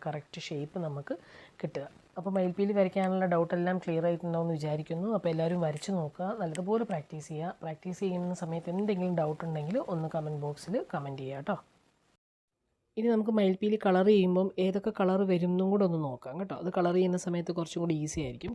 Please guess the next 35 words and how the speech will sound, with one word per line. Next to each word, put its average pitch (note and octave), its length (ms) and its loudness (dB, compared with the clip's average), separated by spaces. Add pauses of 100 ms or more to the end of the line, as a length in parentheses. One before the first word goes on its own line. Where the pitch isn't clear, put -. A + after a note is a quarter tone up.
കറക്റ്റ് G3 420 -2
സെൻറ്ററിൽ F#3+ 440 -2 (120)
ഡാർക്ക് E3 480 -2
ബ്ലൂ D#3+ 120 2 (120)
ആണ് C#3 200 -6
വരുന്നത്, C3 280 -6 (120)
അതിൻ്റെ F3+ 340 -2
പുറമേ F3 380 -2 (540)
ബ്ലൂ E3 120 2 (120)
വരും. C#3 280 -6
അപ്പം F#3 220 -6
നമുക്ക് F#3+ 260 -2 (580)
ലൈറ്റ് A3 300 4
ആയിട്ടൊന്ന് F3 320 4
എടുത്താൽ C3 260 -8
മതി. B2+ 160 -14 (320)
പിന്നെ G#3+ 200 0 (120)
അതിന്, A#3 260 4 (200)
ഏഹ്, F3 260 2
പുറമേ E3+ 400 2
വരുന്നത് D#3 380 0 (220)
ഗ്രീനും F3 500 2 (500)
പിന്നെ E3+ 240 -2 (160)
കറക്റ്റായിട്ടൊരു F#3+ 680 -2
കോപ്പർ F#3 360 2
ഷെയ്ഡ് F#3+ 300 6
പോലെയാണ് F3 340 6
വരുന്നത്. C3 280 -8
അപ്പം E3+ 180 -10
നമുക്ക് E3+ 280 -4
കോപ്പർ F3+ 280 0 (160)
പറ്റില്ല, E3+ 320 -4 (480)
നമുക്ക് G3+ 220 -2 (100)
ഗോൾഡൻ F3 420 4
കളർ D#3 220 0